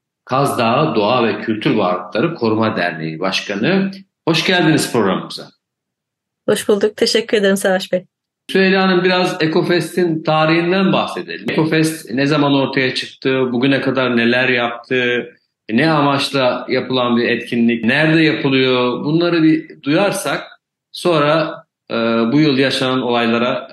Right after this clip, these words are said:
Speaker 1: e, doğru ilerleriz diye düşünüyorum.
Speaker 2: Tamam. Ee, e, Kaz Dağı Es-,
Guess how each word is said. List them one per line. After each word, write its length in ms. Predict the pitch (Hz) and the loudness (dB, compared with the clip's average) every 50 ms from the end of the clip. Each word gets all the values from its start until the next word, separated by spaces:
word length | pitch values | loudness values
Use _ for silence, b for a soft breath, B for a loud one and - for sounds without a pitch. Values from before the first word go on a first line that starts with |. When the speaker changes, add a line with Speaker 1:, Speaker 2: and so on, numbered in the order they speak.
| 95 110 | -6 -4
Speaker 1:
e, 320 | 107 104 107 104 104 104 | -2 -2 -2 -2 -2 0
doğru 420 | 113 117 110 110 110 113 131 139 - | 2 2 4 4 4 2 2 0 0
ilerleriz 600 | 123 113 113 113 117 113 117 117 110 107 - - | -2 0 0 2 2 2 2 2 0 -2 -4 -4
diye 180 | 95 92 85 - | -4 -4 -4 -6
düşünüyorum. 480 | - - - 92 90 80 76 - - - _ _ _ _ _ _ _ _ _ _ _ _ _ _ _ _ _ _ _ _ | -8 -12 -10 -10 -8 -8 -8 -10 -12 -18 _ _ _ _ _ _ _ _ _ _ _ _ _ _ _ _ _ _ _ _
Speaker 2:
Tamam. 380 | - 196 175 160 160 165 165 _ - - 185 | -2 -2 0 0 -2 -4 -6 _ -10 -6 -4
Ee, 440 | 175 170 165 165 170 160 160 165 165 160 B B B B B B B B _ - - | -2 -2 -2 -2 -2 -2 -2 -2 -4 -6 B B B B B B B B _ -4 0
e, 280 | 196 190 190 190 196 196 | 2 4 4 2 2 0
Kaz 340 | - - 247 262 247 - | 0 0 0 0 2 2
Dağı 180 | - 233 226 226 | 2 2 4 4
Es-, 280 | 226 214 240 - - | 2 2 0 -2 -6